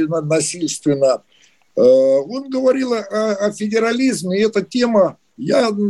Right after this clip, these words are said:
эту тему, например, исследовал в Башкортостане, где тоже обвиняют людей в сепаратизме. Какой, к чёртовой матери, может быть сепаратизм, куда они денутся, да?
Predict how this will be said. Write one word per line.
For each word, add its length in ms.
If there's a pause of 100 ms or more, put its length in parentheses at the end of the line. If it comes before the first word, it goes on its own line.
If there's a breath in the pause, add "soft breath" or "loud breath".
(140)
эту 300
тему, 240
например, 480
исследовал 540
в 20
Башкортостане, 880
где 240
тоже 320
обвиняют 560
людей 400 (300)
в 580
сепаратизме. 1000 (200)
Какой, 360
к 60
чёртовой 400
матери, 340
может 260
быть 120
сепаратизм, 720
куда 280
они 160
денутся, 580
да? 240